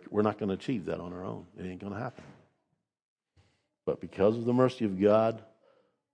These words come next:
there's hope for us. There's grace. There's, there's, there's something different. It's because, and it's all through the, through the, through Christ, and it all pointed there. And that's, <clears throat> that's exactly what it was intended for.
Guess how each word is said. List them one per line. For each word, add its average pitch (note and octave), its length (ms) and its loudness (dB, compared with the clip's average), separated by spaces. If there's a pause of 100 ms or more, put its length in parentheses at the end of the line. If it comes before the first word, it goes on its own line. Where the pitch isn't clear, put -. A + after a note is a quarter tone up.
(140)
there's - 200 -14
hope - 280 -8
for - 160 -10
us. - 140 -16
There's - 180 -10
grace. - 420 -2
There's, F2+ 380 -8
there's, - 400 -10
there's F#2 180 -4
something B2 340 2
different. C#3 340 0
It's A2 100 0
because, C3+ 360 4 (400)
and G2+ 240 0
it's G#2 140 -6 (180)
all E3 260 12
through F3 140 4
the, C#3 200 8 (380)
through C#3+ 260 12
the, B2 400 8 (140)
through C3+ 220 10
Christ, G3 560 10 (260)
and A#2 120 2
it C3 80 10
all F3 180 12
pointed G#3+ 400 12
there. G#2 120 10
And A#2+ 100 8
that's, D3 280 10 (340)
<clears throat> - 340 -20 (1080)
that's B2 160 6
exactly D3 400 8
what C#3+ 180 12
it C#3+ 60 2
was C#3 100 6
intended D#3+ 460 2
for. F#2 340 -4